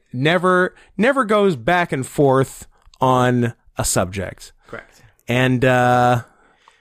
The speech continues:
Speaker 2: I, I,
Speaker 1: yeah.
Speaker 2: I feel like, uh, yes, it's Demi, and she has a history of saying and doing stupid ass things.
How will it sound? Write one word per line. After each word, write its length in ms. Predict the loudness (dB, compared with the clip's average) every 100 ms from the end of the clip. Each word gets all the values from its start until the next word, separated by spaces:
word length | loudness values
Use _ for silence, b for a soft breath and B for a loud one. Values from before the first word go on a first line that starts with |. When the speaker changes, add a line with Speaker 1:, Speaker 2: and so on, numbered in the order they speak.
| -12
Speaker 2:
I, 280 | -4 -4 -4 _ _ _ _ _ _ _ _ _ _ -6
I, 60 |
Speaker 1:
yeah. 140 | -4 -4 -8 -2
Speaker 2:
I 80 | -2
feel 260 | 2 2 4
like, 200 | 2 2
uh, 760 | 2 4 4 4 2 0 -2 b b b
yes, 320 | -2 0 0
it's 200 | -4 -6
Demi, 520 | -2 0 0 0 -2 -4
and 340 | -4 -4 -6 -8
she 200 | -6 -2
has 200 | -2 -2
a 100 | -2
history 460 | -2 -4 -4 -2 -2
of 260 | -4 -8 -18 -20 b b b b -20 -18 -10
saying 400 | -2 0 2 0
and 100 | 0
doing 300 | 0 -2 -4
stupid 560 | -10 -12 -8 -6 -2
ass 260 | 0 0 -2
things. 300 | -6 -6